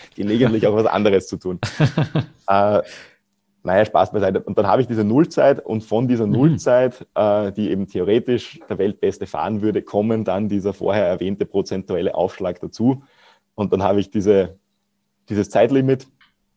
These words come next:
Speaker 1: Und je nachdem, was dann die individuelle Zeit war, ist man dann drunter oder,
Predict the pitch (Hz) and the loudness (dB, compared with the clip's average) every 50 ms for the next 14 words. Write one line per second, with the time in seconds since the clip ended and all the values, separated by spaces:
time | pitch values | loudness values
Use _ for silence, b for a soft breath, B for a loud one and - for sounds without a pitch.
0 | _ _ _ _ _ _ _ _ _ _ - 107 101 90 101 104 110 117 110 101 | _ _ _ _ _ _ _ _ _ _ -4 -4 -2 -2 0 0 0 0 0 0
1 | - - 101 107 110 120 117 113 98 - 104 101 104 - 104 101 98 107 98 107 | -2 -2 -2 -2 0 0 0 -2 0 0 0 0 0 0 -4 -4 -2 -2 -2 -2
2 | 107 107 101 107 92 98 92 90 87 - - 98 90 90 90 85 85 95 - - | -2 -2 -2 0 0 0 0 0 -2 -2 -2 -2 -2 -2 -4 -4 -2 -2 -2 -2
3 | 135 - 107 104 101 101 95 - 90 90 82 82 90 98 104 104 - - - - | -4 -6 -6 -4 -4 -4 -2 -2 -4 -6 -6 -8 -8 -8 -8 -6 -4 -4 -4 -2
4 | 90 92 92 92 87 85 82 82 82 80 | -2 -2 0 0 -2 -2 -2 -4 -8 -10